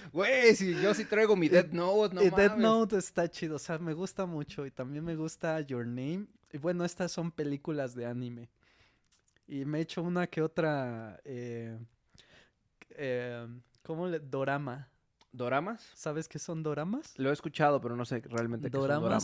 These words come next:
Speaker 2: son, son estos dramas en series coreanos.
Speaker 1: Ah, no mames.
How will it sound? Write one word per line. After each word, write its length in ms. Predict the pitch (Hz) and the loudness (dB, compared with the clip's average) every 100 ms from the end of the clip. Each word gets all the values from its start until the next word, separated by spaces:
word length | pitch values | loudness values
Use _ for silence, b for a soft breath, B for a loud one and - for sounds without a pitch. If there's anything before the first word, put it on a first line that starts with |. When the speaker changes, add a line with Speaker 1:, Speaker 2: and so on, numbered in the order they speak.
| - | -2
Speaker 2:
son, 360 | 160 151 147 | -4 -4 -8
son 260 | - 147 143 | -10 -8 -6
estos 480 | 139 - 135 127 127 | -8 -8 -10 -10 -6
dramas 640 | 135 139 160 190 226 - | -2 -2 -4 -4 -6 -8
en 160 | 147 127 | -10 -8
series 720 | - 160 151 147 247 - - _ _ _ _ | -8 -8 -8 -10 -12 -16 -20 _ _ _ _
coreanos. 800 | - 127 123 135 135 120 - - _ _ _ _ - | -8 -6 -4 -6 -8 -14 -18 -20 _ _ _ _ -6
Speaker 1:
Ah, 260 | 135 185 196 | -2 -2 -2
no 80 | |
mames. 500 | 185 202 - 208 151 | -8 -10 -10 -10 -10